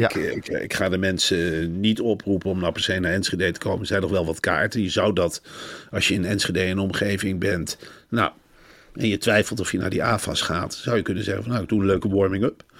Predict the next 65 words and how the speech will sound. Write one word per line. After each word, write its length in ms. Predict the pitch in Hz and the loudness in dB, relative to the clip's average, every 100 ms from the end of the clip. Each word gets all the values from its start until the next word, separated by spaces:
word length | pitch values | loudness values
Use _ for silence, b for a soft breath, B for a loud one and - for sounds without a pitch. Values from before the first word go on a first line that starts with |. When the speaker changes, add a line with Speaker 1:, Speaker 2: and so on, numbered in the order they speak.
| B B B | B B B
Speaker 2:
Kijk 200 | - 117 | 4 6
eens 100 | 95 | 6
Speaker 1:
Ja. 60 | 95 | 4
Speaker 2:
even 120 | 90 | 2
wat 80 | 85 | 2
de 60 | 98 | 0
jongens 240 | 98 95 | -2 0
nou 220 | 117 131 | 4 6
op 120 | 139 | 6
de 60 | - | 4
mat 240 | 139 131 | 4 4
leggen 220 | 127 127 120 | 4 4 6
Speaker 1:
Ja. 120 | 131 | 6
Speaker 2:
in 80 | 120 | 6
Enschede, 440 | 120 120 120 120 | 4 2 4 6
in 40 | 110 | 6
het 80 | 110 | 6
Speaker 1:
Het 80 | |
is 60 | 120 | 6
ook 80 | - | 8
leuk 120 | 147 | 6
om 60 | 147 | 6
het 100 | 143 | 6
in 60 | |
Speaker 2:
Wildetheater." 280 | 107 107 139 | 6 6 6
Speaker 1:
Enschede 460 | 151 160 135 135 - | 4 2 6 6 6
en 200 | 135 131 | 4 4
in 100 | 98 | 4
de 80 | |
afas 360 | - 92 90 92 | 4 2 0 -2
live 220 | 92 92 90 | 0 0 -2
te 120 | - | -2
zien, 200 | 95 90 | -2 0
denk 140 | 90 | 0
Speaker 2:
Dat 140 | 92 151 | 2 2
Speaker 1:
ik. 60 | 160 | 0
Speaker 2:
is 80 | |
natuurlijk 240 | 90 80 87 117 | -2 -2 0 4
het 0 | |
Speaker 1:
Dat 100 | 113 | 6
je 60 | |
het 100 | 123 | 4
Speaker 2:
slimste. 260 | - 123 - | 2 -2 2
Speaker 1:
verschil 200 | 147 131 104 | 4 4 4
ziet. 220 | 90 - - _ B B B | 0 -2 -16 _ B B B
Speaker 2:
Nou, 160 | - 220 | 2 6
dat 100 | 160 | 6
je 60 | 104 | 4
het 100 | - | 2
verschil 300 | 95 147 160 | 2 4 4
ziet 320 | - 185 - - | 2 -4 -6 -2
en 260 | 147 135 | 2 4
dat 200 | 120 113 | 4 2
je 80 | 107 | 0
voelt 320 | - 117 120 | 2 2 2
van, 140 | 127 117 | 0 2
"Hey, 720 | 151 170 90 73 71 71 73 | 2 4 2 -2 -4 -4 -4
dus 160 | 76 - | -6 -4
ze 100 | 101 | -2
bouwden 360 | 87 95 92 92 | 2 2 2 -2
dus 220 | 92 - | -4 0
op 360 | 147 131 - - | 2 2 0 -4
naar 200 | - 117 | 0 2
een 80 | 110 | 2
finale." 600 | 110 143 208 254 156 - | 2 2 4 6 6 2